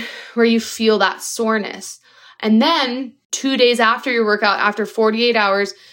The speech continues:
that's, like, the peak time to get in your second lift, because you've gone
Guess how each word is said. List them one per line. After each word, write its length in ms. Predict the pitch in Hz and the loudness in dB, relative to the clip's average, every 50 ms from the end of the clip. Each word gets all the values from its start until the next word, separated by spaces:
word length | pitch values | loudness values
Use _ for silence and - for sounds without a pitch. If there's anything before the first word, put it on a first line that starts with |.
| - _ _ | -20 _ _
that's, 240 | 214 208 208 208 - | -2 -2 -2 -2 -2
like, 200 | 220 214 - - | -4 -4 -2 -6
the 160 | - - - _ | -8 -10 -8 _
peak 460 | - - - 330 349 349 349 - - | -16 -6 -4 -4 -4 -4 -6 -10 -10
time 420 | - - 285 285 285 277 240 226 220 | -8 -2 0 2 2 2 2 0 0
to 100 | 226 226 | -2 0
get 160 | 220 220 214 | 0 2 2
in 160 | 220 214 214 | 2 2 0
your 120 | 208 202 | -2 -4
second 520 | 196 - - - 226 220 214 - 233 - - | -4 -6 -6 -4 -4 -4 -2 -4 -10 -10 -8
lift, 560 | - 220 262 277 233 196 208 214 - _ - _ _ - - - _ _ | -4 0 2 2 4 2 0 -2 -6 _ -20 _ _ -20 -20 -20 _ _
because 560 | - 240 240 - - 208 233 226 220 202 - - _ _ _ _ _ _ | -4 -4 -4 -4 -2 0 0 0 0 -2 -6 -12 _ _ _ _ _ _
you've 260 | 202 226 226 208 - | -2 -2 -2 -2 0
gone 540 | - 233 226 220 226 226 226 226 226 226 | 0 2 4 4 4 4 2 2 0 -2